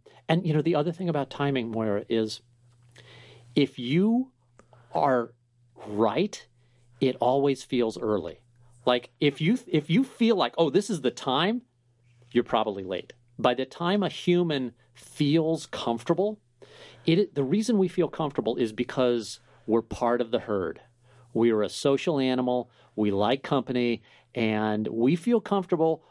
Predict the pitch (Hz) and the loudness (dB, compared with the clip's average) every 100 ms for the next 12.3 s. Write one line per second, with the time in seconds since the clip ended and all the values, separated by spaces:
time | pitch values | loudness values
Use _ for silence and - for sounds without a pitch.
0 | - 117 123 120 120 117 - _ _ _ | -4 0 0 0 -2 -4 -8 _ _ _
1 | _ _ - 117 139 175 165 170 165 156 | _ _ -2 2 4 4 2 0 0 -2
2 | 151 143 - 120 113 135 147 139 143 - | -4 -6 -6 0 2 2 0 -2 -4 -2
3 | 131 120 123 120 113 123 139 147 147 - | -2 0 0 0 2 2 2 2 0 -2
4 | 101 110 104 101 101 101 98 98 87 - | -2 0 0 -2 -2 -2 -2 -6 -6 -6
5 | 90 78 - - - - 117 113 - - | -6 -6 -12 -16 -10 0 2 2 -2 0
6 | 147 147 120 113 101 90 98 107 127 135 | 2 2 0 0 -2 -2 0 2 2 2
7 | 139 117 104 _ - 156 147 135 123 98 | 0 -2 -6 _ -2 0 2 2 0 -2
8 | 110 107 - 120 135 143 139 _ 143 135 | -4 -4 -4 2 2 2 -2 _ 2 4
9 | 127 120 - - - 120 113 - 127 120 | 2 -2 -8 -16 -2 0 0 -2 -2 0
10 | 110 156 - 156 139 123 139 135 135 - | 0 -2 -2 -4 -2 2 2 2 -2 -8
11 | _ - 135 147 131 123 - 123 101 101 | _ -2 0 2 2 0 0 -4 -4 -4
12 | 101 95 85 | -4 -4 -4